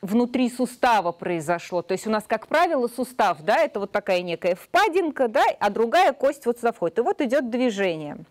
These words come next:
Так вот, с костной контрактурой мы, конечно, ничего сделать не можем, потому что кость находит на кость. Всё.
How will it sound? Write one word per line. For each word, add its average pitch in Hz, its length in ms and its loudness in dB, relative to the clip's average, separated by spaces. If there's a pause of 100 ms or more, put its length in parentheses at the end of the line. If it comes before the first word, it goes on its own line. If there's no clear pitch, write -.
(600)
Так 254 160 2
вот, 269 200 0
с - 40 -12
костной 330 500 2
контрактурой 247 960 -2
мы, 277 280 0
конечно, 269 480 0
ничего 247 340 0
сделать 220 460 0
не 240 160 2
можем, 226 500 2
потому 247 400 0
что 240 180 -2
кость 247 540 0
находит 220 600 0
на 214 160 0
кость. - 480 -2
Всё. - 380 -2